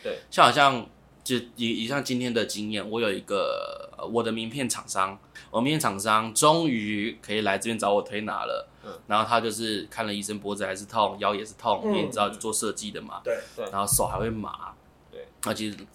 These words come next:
Speaker 2: 困扰他大概有半年了。
Speaker 1: 嗯。
Speaker 2: 然后我就说：“对我而言，你算小问题。”他其实很不能理解。那我今天把它整个调完之后，手不麻了，脖子正了，然后腰也挺了，然后手也不麻了。
Speaker 1: 对。对。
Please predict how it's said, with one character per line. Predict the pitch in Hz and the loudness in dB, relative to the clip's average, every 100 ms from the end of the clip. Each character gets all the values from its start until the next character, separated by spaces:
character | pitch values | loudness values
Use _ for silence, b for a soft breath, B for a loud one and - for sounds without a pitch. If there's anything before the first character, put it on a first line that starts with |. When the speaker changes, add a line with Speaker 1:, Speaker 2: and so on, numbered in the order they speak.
| - | -6
Speaker 2:
困 | - 131 | 0 2
扰 | 92 | 4
他 | 113 | 2
大 | 107 | 2
概 | |
有 | 104 | 0
半 | - 107 82 | 0 0 0
年 | - - | -12 -18
了。 | - | -14
Speaker 1:
嗯。 | 98 - b b b | -14 -16 b b b
Speaker 2:
然 | |
后 | 110 | 2
我 | |
就 | 117 | 4
说 | 113 113 107 107 - | 4 4 4 4 4
：“对 | 185 | 8
我 | 123 104 92 | 8 8 6
而 | |
言， | 107 107 110 | 4 2 0
你 | 98 | -2
算 | - 117 | -4 -4
小 | - - | -2 -4
问 | 107 98 | -4 -6
题。” | - - - | -14 -18 -8
他 | - | -2
其 | 131 110 | -2 0
实 | 110 | -2
很 | 101 | -4
不 | 95 120 | -4 -4
能 | 95 | -4
理 | 98 107 | -8 -4
解。 | - - - B B B B | -4 -4 -14 B B B B
那 | 127 | 8
我 | |
今 | 110 127 | 8 4
天 | 113 | 2
把 | 98 | 2
它 | |
整 | 104 107 | 0 -4
个 | 101 | -6
调 | - 95 | -4 -2
完 | 98 95 | -2 -4
之 | 95 | -4
后， | 104 | -2
手 | 98 87 | -2 -4
不 | 110 | -4
麻 | 117 90 98 | -2 -2 -2
了， | |
脖 | 101 98 | -4 -6
子 | 101 | -6
正 | - 110 | -4 -4
了， | 90 | -4
然 | 104 101 | -6 -4
后 | 110 | 0
腰 | 107 | 0
也 | 104 101 | -2 -6
挺 | - 90 - | -8 -12 -12
了， | 69 | -12
然 | 92 | -4
后 | 107 - - - | -4 -4 -18 -12
手 | - 90 - 92 | -8 -6 -4 -4
也 | 95 | -4
不 | 98 | -6
麻 | 101 - - | -8 -8 -10
了。 | - - B B B | -12 -14 B B B
Speaker 1:
对。 | |
对。 | 98 | -14